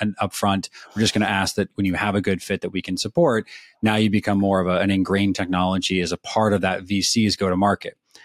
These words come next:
And what I would offer that I've seen, at least in my own experience, and I've got some friends in firms like this, is that, you know, more and more today, V C, P E, et cetera, are all leaning into the studio model. They're looking at ways that they can take their own internal expertise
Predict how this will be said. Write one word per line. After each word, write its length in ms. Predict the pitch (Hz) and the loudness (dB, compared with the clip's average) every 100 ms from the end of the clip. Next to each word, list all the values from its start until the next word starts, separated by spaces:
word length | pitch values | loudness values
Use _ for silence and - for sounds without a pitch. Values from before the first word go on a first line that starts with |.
| - | -4
And 60 | - | 0
what 80 | 120 | 2
I 40 | |
would 80 | 120 | 4
offer 520 | 131 160 - 110 98 - _ _ | 4 2 2 2 2 -4 _ _
that 100 | - 113 | 0 2
I've 140 | 113 | 2
seen, 200 | - 151 | 4 4
at 60 | 113 | 4
least 220 | 113 - | 2 2
in 60 | |
my 120 | 101 104 | 2 4
own 80 | |
experience, 540 | 101 - - 190 120 104 | 2 0 2 4 4 2
and 60 | |
I've 60 | 101 | 2
got 140 | 98 | 2
some 120 | - 101 | 2 0
friends 300 | - 104 98 | 2 0 0
in 100 | 95 | 0
firms 240 | 151 151 | 2 2
like 140 | 104 | 2
this, 220 | - 95 104 | 0 -2 -2
is 80 | |
that, 160 | 90 107 - | -2 -2 -4
you 140 | - 107 | -2 -2
know, 80 | 92 _ | -4 _
more 380 | - 117 131 170 | 0 4 6 6
and 80 | 139 | 6
more 340 | 127 120 113 | 6 6 2
today, 380 | 104 110 113 104 | 2 2 2 2
V 140 | 95 | 2
C, 240 | 101 - 104 | 2 2 0
P 300 | - 110 104 | 0 0 0
E, 20 | |
et 100 | 95 | 0
cetera, 400 | - 113 104 95 - - - | 0 2 2 0 -4 -18 -2
are 120 | 110 | 2
all 200 | 117 131 | 4 4
leaning 220 | 131 120 113 | 4 4 4
into 120 | 107 | 4
the 120 | 95 | 2
studio 420 | - 107 98 92 | 0 2 2 2
model. 300 | 87 87 87 | 0 0 0
They're 100 | 92 | 0
looking 320 | 98 104 113 | -2 0 0
at 100 | 107 | 0
ways 300 | 101 98 98 | 0 0 0
that 80 | 90 | -4
they 140 | 92 92 | -4 -4
can 160 | 90 | -4
take 260 | 92 107 - | -4 -4 -2
their 180 | 101 95 | -2 0
own 280 | 110 110 | 2 2
internal 640 | 113 123 117 98 107 107 101 | 2 -2 -6 -4 0 0 0
expertise 720 | - - 95 - 110 101 - | -2 -8 -12 -2 0 0 -2